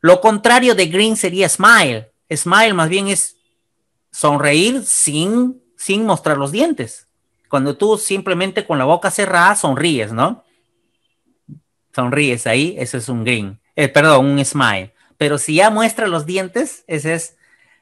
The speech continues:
eh, grin, ¿ya? Ditch. Acá tenemos ditch. Es, es una jerga, ditch. No es una palabra formal,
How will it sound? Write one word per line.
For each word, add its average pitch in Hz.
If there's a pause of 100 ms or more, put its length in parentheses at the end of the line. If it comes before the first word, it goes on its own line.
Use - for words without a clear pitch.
(120)
eh, 120
grin, 107 (200)
¿ya? 131 (1080)
Ditch. - (520)
Acá 147
tenemos 165
ditch. 202
Es, 180 (220)
es 175
una 190
jerga, 147
ditch. - (480)
No 175
es 190
una 175
palabra 160
formal, 131